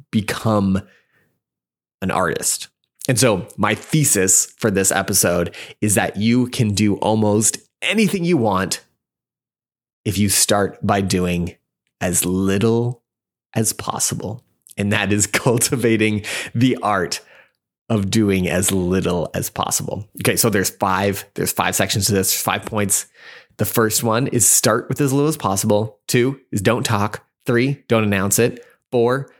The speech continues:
be super duper clear with the tiny thing. And number five is forget about the goal and focus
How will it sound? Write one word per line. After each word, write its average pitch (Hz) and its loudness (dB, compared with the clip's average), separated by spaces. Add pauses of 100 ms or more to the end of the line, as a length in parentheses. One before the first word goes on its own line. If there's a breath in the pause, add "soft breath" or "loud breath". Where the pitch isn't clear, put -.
(120)
be 113 2
super 147 0 (200)
duper 120 -2
clear 110 2 (200 loud breath)
with 117 -6
the 113 4
tiny 107 0
thing. 98 0 (600 loud breath)
And 95 0
number 101 2
five 87 0
is 101 -2
forget 98 -2
about 98 0
the 95 0
goal 90 0 (500 loud breath)
and 92 0
focus 98 0